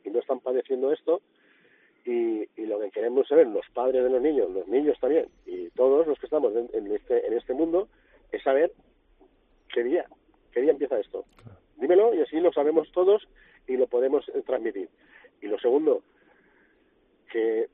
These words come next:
hemos recibido muchísimas llamadas. Eh, Héctor también lo habrá, se habrá recibido, yo he hablado con Manolo, el presidente de la fafan, y con muchos presidentes, muchas llamadas. "Sí, sí, ¿qué necesitáis? ¿Qué necesitáis?". No, no, sí. No necesitamos, mm, aquí, mm,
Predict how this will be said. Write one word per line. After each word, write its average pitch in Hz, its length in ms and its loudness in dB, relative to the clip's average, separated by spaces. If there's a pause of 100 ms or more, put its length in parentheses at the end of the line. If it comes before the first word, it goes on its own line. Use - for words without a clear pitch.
(120)
hemos 135 200 0
recibido 151 300 2
muchísimas 147 460 0
llamadas. 104 420 -2 (100)
Eh, 104 600 -4
Héctor 127 280 -2
también 127 280 0
lo 113 80 -2
habrá, 107 100 -4
se - 120 -10
habrá 120 180 0
recibido, 160 640 0
yo 107 180 -2
he 113 40 -4
hablado 113 340 -4
con 113 140 -4
Manolo, 113 500 -4
el 104 120 -4
presidente 110 380 -8
de 110 80 -6
la 107 80 -8
fafan, 156 240 0
y 156 60 -8
con 98 140 -10
muchos 113 260 -12
presidentes, 139 420 -4 (240)
muchas 139 220 -4
llamadas. 120 320 -6
"Sí, 127 120 -8
sí, 135 160 -4 (360)
¿qué 139 80 -2
necesitáis? 156 540 2 (120)
¿Qué - 80 -4
necesitáis?". 160 520 0 (120)
No, 262 80 -4
no, 453 140 -6
sí. - 120 -12 (800)
No 123 100 2
necesitamos, 165 600 2
mm, 120 260 -6 (120)
aquí, 320 180 -4 (160)
mm, - 120 -6